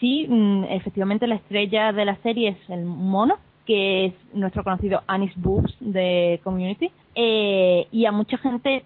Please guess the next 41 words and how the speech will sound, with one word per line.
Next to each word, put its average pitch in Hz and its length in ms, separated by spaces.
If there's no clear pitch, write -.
he 214 100
leído 220 380
que 247 260
le 226 100
ha 202 120
hecho 202 400
gracia, 247 440
que, - 220
ay, 339 180
bueno, 330 260
por 240 140
lo 240 60
menos 247 260
el 277 100
mono 277 360
era 262 200
gracioso. 214 480
A 185 100
mí 190 160
no. 180 160
O 190 60
sea, 190 140
no, 180 220
no, 190 120
<laughs> 220 760
o 220 60
sea, 202 140
no, 190 260
ni 226 180
una 262 160
cosa 269 280
ni 254 180
la 220 120
otra 233 220
ni 196 180
nada. 190 320
O 214 60
sea, 202 220
el, 220 240
eh, - 140
eh, - 160